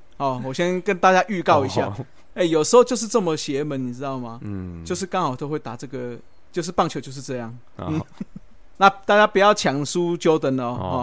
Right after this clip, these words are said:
Speaker 1: 哦。好，那再来下一个快报哈，八月二十九号龙邦之战，五人内野再现啊。味全龙在九下二比二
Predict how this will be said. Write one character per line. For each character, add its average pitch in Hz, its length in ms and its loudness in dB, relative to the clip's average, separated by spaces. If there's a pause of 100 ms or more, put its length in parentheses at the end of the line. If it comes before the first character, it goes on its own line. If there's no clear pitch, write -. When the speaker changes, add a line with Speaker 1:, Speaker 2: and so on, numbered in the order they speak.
Speaker 1:
哦。 - 280 -10 (440)
好， 165 260 2 (380)
那 165 120 4
再 226 140 10
来 208 360 6 (340)
下 208 180 4
一 214 40 4
个 190 60 0
快 208 120 6
报 190 140 6
哈， 165 180 2 (500)
八 240 200 8
月 262 120 4
二 247 80 2
十 - 120 -6
九 165 160 0
号 175 240 2
龙 170 260 -2
邦 240 240 2
之 220 160 -10
战， 165 240 0 (320)
五 170 240 -2
人 180 180 4
内 247 140 4
野 139 160 -4
再 156 220 0
现 147 260 -2
啊。 120 100 -12 (380)
味 220 140 4
全 202 140 0
龙 165 120 -4
在 190 140 4
九 156 240 2
下 160 280 2 (180)
二 240 100 10
比 175 160 4
二 202 120 10